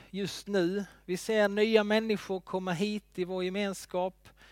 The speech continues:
Människor kommer till tro i vår församling.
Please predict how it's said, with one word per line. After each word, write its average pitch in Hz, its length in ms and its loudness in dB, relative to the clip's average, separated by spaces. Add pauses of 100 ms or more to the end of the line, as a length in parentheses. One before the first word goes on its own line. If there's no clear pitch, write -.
(140)
Människor 208 400 2
kommer 196 280 0
till - 140 -4
tro 220 500 -2 (160)
i 180 80 -2
vår 175 200 -4
församling. 180 800 -4